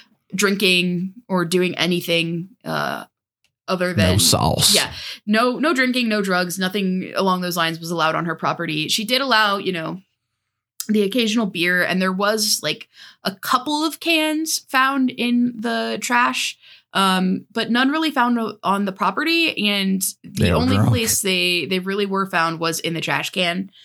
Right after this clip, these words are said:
Speaker 1: Um, and the amount that they found in the trash can was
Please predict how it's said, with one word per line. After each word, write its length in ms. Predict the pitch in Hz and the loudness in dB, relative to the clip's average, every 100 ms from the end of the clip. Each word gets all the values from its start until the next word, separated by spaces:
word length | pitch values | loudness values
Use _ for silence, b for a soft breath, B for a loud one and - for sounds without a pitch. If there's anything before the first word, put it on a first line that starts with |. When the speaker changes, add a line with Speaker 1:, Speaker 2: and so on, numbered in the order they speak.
| B _ - | B _ -6
Speaker 1:
Um, 520 | 190 175 175 170 123 _ - | -2 0 0 -4 -6 _ 0
and 340 | 170 170 170 | 2 2 0
the 120 | 175 | -2
amount 280 | 202 190 214 | 2 2 2
that 80 | 214 | -2
they 100 | 185 | -4
found 280 | 185 156 180 | 0 0 0
in 80 | 196 | -2
the 60 | |
trash 300 | 190 185 190 | -2 -2 -2
can 320 | - 196 185 | -2 -2 0
was 340 | 165 160 165 | -2 -2 -2